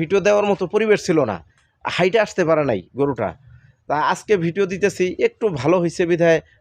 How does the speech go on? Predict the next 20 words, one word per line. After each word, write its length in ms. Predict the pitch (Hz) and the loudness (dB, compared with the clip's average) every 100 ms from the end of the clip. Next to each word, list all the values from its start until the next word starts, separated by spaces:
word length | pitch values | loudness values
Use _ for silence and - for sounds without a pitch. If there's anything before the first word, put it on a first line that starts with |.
| - | -8
ভিডিওটা 360 | 147 180 165 147 143 | -4 -2 0 0 0
দিতেছি। 360 | 151 131 - 78 _ _ _ _ _ _ - | -4 -4 -8 -12 _ _ _ _ _ _ -4
তা 60 | 151 - 202 | -4 2 4
এই 100 | 240 214 - _ _ _ _ _ - | 4 2 -12 _ _ _ _ _ -12
স্বাস্থ্যটা 640 | 190 214 - - 196 185 147 170 _ _ _ | 0 0 0 -2 2 2 0 -6 _ _ _
বানানোর 480 | 117 165 202 208 208 185 | -4 0 2 4 2 0
পিছনে 320 | 170 185 196 196 _ _ _ - | 0 2 2 0 _ _ _ -2
মূল 320 | 156 233 262 240 | 4 6 6 4
একটি 200 | - 208 - | 0 -6 -2
খাদ্য 220 | 196 165 190 165 | -2 2 2 2
আছে 160 | - 156 | 2 2
আমার 180 | 160 160 160 | 2 0 0
কাছে, 240 | 156 143 151 - _ - | -2 0 0 -2 _ -4
যে 60 | 143 165 | -2 0
খাদ্যটি 440 | 175 170 185 170 180 - - | -2 0 -2 0 -2 -2 -4
আমি 160 | 160 180 185 | -2 0 2
আমার 180 | 175 170 - | 2 0 -2
খামারে 380 | 160 165 165 170 165 _ _ | -2 2 2 2 -2 _ _
যে 100 | 123 180 | -6 -2
কয়েকটা 280 | 196 185 196 | 0 0 -2